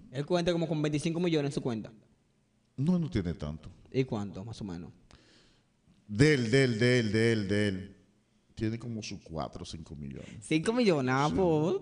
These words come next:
Speaker 1: está
Speaker 2: De
Speaker 1: mejor.
Speaker 2: él, de él.
Speaker 1: Está bien, está bien. Algo es algo.
Speaker 2: Porque él ya, yo supe, investigué, que tiene una flotilla.
Speaker 1: ¿Una
Speaker 2: de,
Speaker 1: flotilla?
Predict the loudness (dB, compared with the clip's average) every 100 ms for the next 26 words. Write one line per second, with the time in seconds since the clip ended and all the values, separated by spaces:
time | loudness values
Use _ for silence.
0 | -6 -4 0 4 6 6 6 6 2 2
1 | 4 2 0 -8 -2 0 2 0 0 -2
2 | -2 -2 -2 -6 -8 -14 -20 _ _ _
3 | _ -6 0 2 4 4 2 0 0 -2
4 | 0 0 0 2 2 2 0 -2 -2 -2
5 | 0 0 2 2 0 0 0 -2 -2 -2
6 | 0 0 -2 -10 -20 _ _ _ -20 _
7 | _ _ _ _ _ -6 -6 -4 -4 -4
8 | -6 -8 -2 -2 -2 -6 -10 -18 -18 -4
9 | 2 2 4 0 2 2 4 0